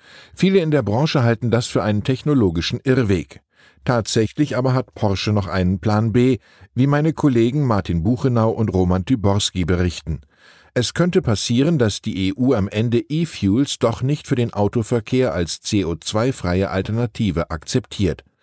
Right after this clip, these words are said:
Aber es könnte für den Luftverkehr freigegeben werden. Dann würde Porsche als E-Fuels-Lieferant der Fluggesellschaften C O zwei Zertifikate bekommen,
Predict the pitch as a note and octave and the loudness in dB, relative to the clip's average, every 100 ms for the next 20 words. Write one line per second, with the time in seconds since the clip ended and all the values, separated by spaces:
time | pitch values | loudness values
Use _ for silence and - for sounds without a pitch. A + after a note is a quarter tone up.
0 | _ - - - A#2+ B2+ D#3 - - - | _ -20 -20 -4 0 2 2 0 -2 0
1 | G#2+ A2+ G#2+ B2+ C#3+ F#3 - G#2+ E2+ F#2 | 0 0 0 0 2 2 0 -2 0 0
2 | D#2 - E2+ E2 D#2+ F2 D#2+ E2 E2+ D#2+ | -2 0 0 0 0 0 0 2 0 -2
3 | A#1+ - _ - - - A2 F3+ D3+ D3 | -6 -16 _ -20 -10 -2 2 2 4 2
4 | A#2 - A#2+ C3 C#3 F2+ F2 - - C#3+ | 2 0 -2 0 0 0 -2 -2 -2 0
5 | D3+ - F#2+ F#2 G2+ A#2+ A#2+ B2+ A#2+ C#3+ | -2 -2 0 0 0 -2 0 0 0 0
6 | - - F#2 D#2 G#2 A2+ A#2+ G2+ A2 - | -4 -4 -4 -2 -2 -2 -2 0 0 0
7 | A#2+ - C#3 A#2 C3 B2+ - A#2+ G2 - | -4 -4 -6 -2 0 0 0 -2 0 0
8 | F#2+ F2 E2+ F2+ F2 F2 F2 F#2+ - A2 | -2 -2 -4 -4 -2 -2 0 -2 0 0
9 | C3 | 0